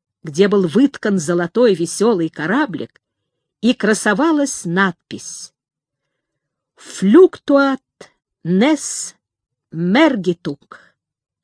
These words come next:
«Качается, но не тонет». Император,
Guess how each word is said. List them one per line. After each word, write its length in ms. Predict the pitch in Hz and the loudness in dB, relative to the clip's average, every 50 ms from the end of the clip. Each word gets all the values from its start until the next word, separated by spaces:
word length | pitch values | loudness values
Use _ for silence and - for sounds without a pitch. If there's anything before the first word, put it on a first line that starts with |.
| _ - | _ -16
«Качается, 1000 | - 135 - - - 226 285 320 311 302 - - - - - 262 254 262 285 _ _ - | -16 -14 -8 -4 0 2 2 4 2 2 -2 -4 -8 -10 -6 -6 -6 -6 -8 _ _ -12
но 200 | 147 156 190 220 | -6 -4 -2 -2
не 160 | 208 196 208 | -2 -2 -4
тонет». 460 | - _ - 160 139 139 78 76 - _ _ _ _ _ _ _ _ _ _ _ _ _ _ _ _ _ _ _ _ _ _ - | -6 _ -12 -10 -10 -10 -12 -16 -18 _ _ _ _ _ _ _ _ _ _ _ _ _ _ _ _ _ _ _ _ _ _ -6
Император, 720 | 180 190 175 - 196 185 196 233 247 - - - - | -4 -4 -2 0 -2 0 0 0 -2 -4 -8 -14 -18